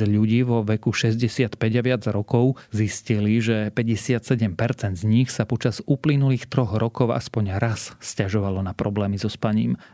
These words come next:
V ďalšej štúdii, ktorá vyšla v roku dvetisícdvadsaťjeden, odborníci zistili aj to,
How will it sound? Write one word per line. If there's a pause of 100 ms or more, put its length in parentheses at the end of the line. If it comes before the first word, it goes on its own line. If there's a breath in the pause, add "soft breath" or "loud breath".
V
ďalšej
štúdii,
ktorá
vyšla
v
roku
dvetisícdvadsaťjeden,
odborníci
zistili
aj
to,